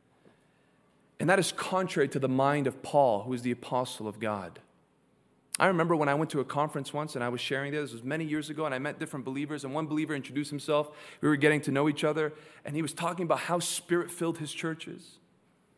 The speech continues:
and what God is doing in that church. And I was listening, and he had made certain comments, and then he said something that never left me.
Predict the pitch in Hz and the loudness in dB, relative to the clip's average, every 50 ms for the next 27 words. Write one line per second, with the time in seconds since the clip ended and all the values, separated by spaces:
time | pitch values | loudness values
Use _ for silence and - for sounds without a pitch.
0 | _ _ _ _ _ _ _ _ _ _ _ _ - 131 139 160 170 151 139 160 | _ _ _ _ _ _ _ _ _ _ _ _ -8 -2 0 0 2 4 6 6
1 | 165 170 170 156 143 147 165 170 170 170 165 165 160 156 - - - 170 160 160 | 6 6 6 4 0 0 0 0 0 0 0 0 0 -2 -2 -4 -6 -4 -4 -6
2 | 160 - - - 156 170 180 180 160 147 160 160 160 - 180 175 180 165 151 156 | -6 -10 -10 -4 -2 0 0 0 0 -2 -2 -4 -4 -4 -4 -4 -4 -2 -2 0
3 | 165 160 151 156 165 160 151 - - 180 165 147 147 - - 156 156 165 180 180 | 0 0 0 0 -2 -2 -2 -4 -2 -2 -2 -2 -4 -4 -2 -2 0 0 0 -2
4 | 170 165 160 156 147 139 151 170 - - 214 214 214 - 175 160 156 151 147 143 | -4 -4 -4 -4 -4 -6 -6 -6 -6 -4 -4 -4 -4 -4 -4 -4 -2 -2 -2 -2
5 | - 143 147 165 180 185 185 160 156 160 151 - - - 95 - 120 | -2 -2 -2 -2 0 0 0 0 0 0 0 -2 -8 -16 -16 -16 -16